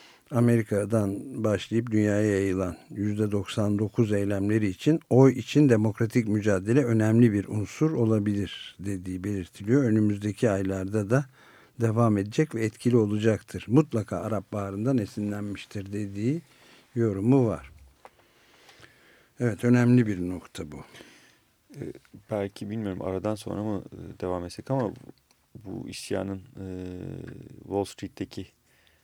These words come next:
Speaker 2: merkezinden de bazı önemli haberler var, e, elimizde ve sesler de var.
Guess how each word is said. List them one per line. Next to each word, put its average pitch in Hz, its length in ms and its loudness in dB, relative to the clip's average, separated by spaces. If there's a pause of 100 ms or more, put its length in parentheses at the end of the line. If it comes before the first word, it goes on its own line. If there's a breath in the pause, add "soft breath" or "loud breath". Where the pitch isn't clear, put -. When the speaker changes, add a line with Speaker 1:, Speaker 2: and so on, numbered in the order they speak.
(420)
Speaker 2:
merkezinden 101 880 -2
de 85 120 -2 (240)
bazı 90 300 -4
önemli 90 400 -6
haberler 90 560 -2
var, 85 280 -4 (200)
e, 92 60 -18 (580)
elimizde 85 600 -6
ve 92 80 -6
sesler 95 540 0
de 87 60 0
var. 123 240 -4